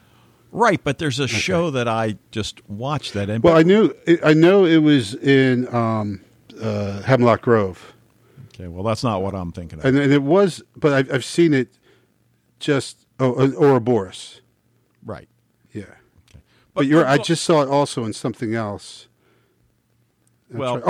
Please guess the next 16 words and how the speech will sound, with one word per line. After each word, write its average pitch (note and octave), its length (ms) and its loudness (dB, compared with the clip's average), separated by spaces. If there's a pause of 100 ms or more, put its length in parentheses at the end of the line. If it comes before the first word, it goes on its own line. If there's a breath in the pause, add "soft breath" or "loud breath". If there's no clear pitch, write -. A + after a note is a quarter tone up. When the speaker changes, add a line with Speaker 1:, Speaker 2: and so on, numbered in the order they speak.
Speaker 2:
oh, G3+ 60 6
oh, F#3 60 4
Speaker 1:
regardless F#3+ 520 4
Speaker 2:
in, G3 100 4
in, G3 100 -2
uh, F#3 140 2
Twelve G3+ 260 -2
Monkeys. E3+ 500 -8 (1300)
Speaker 1:
Oh, C#3+ 300 -2 (260)
that's G2+ 260 -2
it. D#3 180 0 (260)
Exactly. A#2 580 -2 (340)
Speaker 2:
Yeah. G#2 200 4 (520)
Speaker 1:
Right. G#2+ 140 -12 (840 loud breath)
Regardless, G3+ 720 2 (160)
i-, E3+ 80 -16